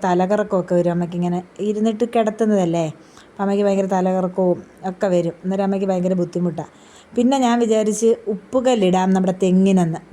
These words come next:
തെങ്ങിന് ഉപ്പുകല്ലിടുന്നത് നല്ലതാട്ടോ. നമ്മുടെ മേലെ എന്തൊരു ചെല്ലിയോ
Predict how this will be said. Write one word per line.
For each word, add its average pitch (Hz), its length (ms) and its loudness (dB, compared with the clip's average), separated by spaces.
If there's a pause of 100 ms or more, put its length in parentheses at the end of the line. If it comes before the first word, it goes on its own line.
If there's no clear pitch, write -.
തെങ്ങിന് 254 280 2
ഉപ്പുകല്ലിടുന്നത് 214 640 2
നല്ലതാട്ടോ. 170 640 0 (680)
നമ്മുടെ 214 320 0 (340)
മേലെ 226 280 2
എന്തൊരു 220 320 2
ചെല്ലിയോ 214 560 2